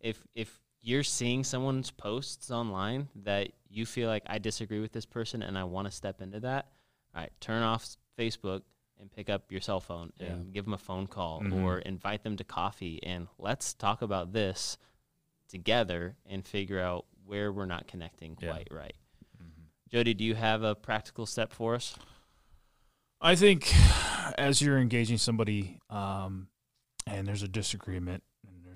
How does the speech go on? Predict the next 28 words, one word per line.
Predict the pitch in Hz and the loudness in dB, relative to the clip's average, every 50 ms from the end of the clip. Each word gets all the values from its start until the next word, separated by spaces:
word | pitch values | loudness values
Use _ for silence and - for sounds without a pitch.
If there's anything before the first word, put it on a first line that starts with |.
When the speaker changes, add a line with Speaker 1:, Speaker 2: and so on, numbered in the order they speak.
| 92 - 98 | -18 -14 -14
Speaker 3:
uh, | 95 92 92 87 90 92 90 95 | -12 -10 -10 -8 -8 -8 -6 -6
misunderstanding, | 101 - - 107 95 92 - - - 87 85 87 90 90 92 | -4 -4 -4 -4 -4 -4 -6 -6 -8 -8 -6 -6 -6 -4 -4
or | 98 104 107 | -2 -2 -2
there's, | 107 107 110 101 98 - | -2 -2 -2 -2 -4 -4
uh, | 110 95 90 | -6 -8 -8
just, | 92 110 101 - - - 110 | -10 -10 -10 -10 -10 -8 -8
like, | 95 92 - - | -8 -8 -10 -12
you, | 92 92 110 107 107 107 - - | -14 -14 -12 -8 -8 -8 -8 -8
there's | - 110 - - | -10 -10 -8 -6
two | - 127 107 | -4 -4 -2
sides. | - - 98 92 87 87 87 - - - - _ _ _ _ _ _ _ _ _ _ _ _ _ _ _ _ - | -2 -2 -2 -4 -4 -6 -8 -8 -10 -10 -12 _ _ _ _ _ _ _ _ _ _ _ _ _ _ _ _ -8
Um, | 101 95 95 92 92 92 90 87 82 | -4 -4 -2 0 -2 -2 -2 -4 -6
we | - 127 | -6 -2
talked | 123 - 135 113 - | 2 4 4 4 4
a | 107 | 2
little | 98 104 101 98 | 0 0 0 0
bit | 95 98 | 0 -2
about | 95 90 92 90 - - | -2 -2 -2 -4 -4 -4
this, | 98 92 90 82 - - | -6 -4 0 0 0 0
is | - - 90 95 95 95 - - 87 - _ _ _ _ _ _ _ _ _ _ _ _ _ _ _ _ _ _ _ _ - | 0 -2 -6 -4 0 2 2 2 2 0 _ _ _ _ _ _ _ _ _ _ _ _ _ _ _ _ _ _ _ _ -20
listening, | 90 95 101 92 - - 131 131 135 143 147 139 - _ _ _ _ _ _ _ _ _ _ _ _ - | -14 -6 0 2 4 4 6 6 4 4 2 0 -4 _ _ _ _ _ _ _ _ _ _ _ _ -10
uh, | - 101 98 98 98 95 95 92 92 90 87 - | -6 -4 -2 0 0 0 0 0 -2 -2 -2 -4
listen, | 95 110 117 - - - 113 | -2 -2 0 -2 -2 -2 -2
trying | - - 156 147 | -2 2 4 4
to, | 127 110 - - - - - | 4 4 2 -4 -12 -10 -4
trying | - 147 135 | 0 0 0
to | 110 - | 2 0
understand. | 110 104 98 - - - 92 90 87 87 - | 0 0 2 0 0 0 0 -6 -6 -8 -12